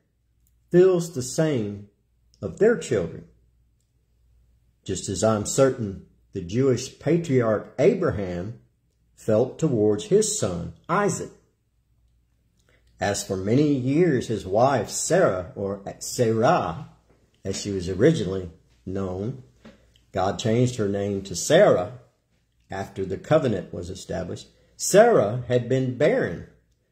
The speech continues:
unable to give birth many, many years. God, in all his glory and power, blessed Sarah with a child when she was a young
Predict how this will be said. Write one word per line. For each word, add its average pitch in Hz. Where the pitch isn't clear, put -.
unable 160
to 131
give 123
birth 104
many, 139
many 113
years. 90
God, 123
in 92
all 120
his 143
glory 156
and 147
power, 95
blessed 127
Sarah 156
with 120
a 107
child 104
when 104
she 165
was 113
a 101
young 131